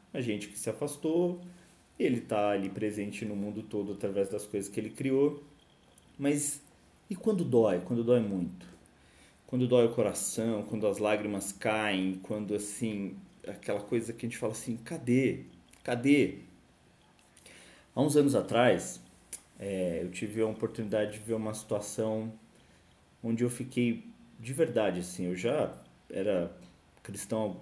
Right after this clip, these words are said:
há alguns bons anos, envolvido, assim, à frente da missão ali e tal. Eu tenho uma prima,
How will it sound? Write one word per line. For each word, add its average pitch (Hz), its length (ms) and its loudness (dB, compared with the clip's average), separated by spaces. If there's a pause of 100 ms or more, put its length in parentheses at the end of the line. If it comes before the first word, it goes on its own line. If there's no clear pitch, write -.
(120)
há - 60 -10
alguns 101 260 -4
bons 110 380 0
anos, 95 480 0
envolvido, 101 760 0
assim, 98 640 -4 (420)
à 95 100 -12
frente 104 600 -4
da 87 240 -6
missão 98 800 -2
ali 90 260 -4
e 107 40 -4
tal. 110 420 -4 (1040)
Eu - 60 -16
tenho 165 160 6
uma 170 160 2
prima, 127 580 2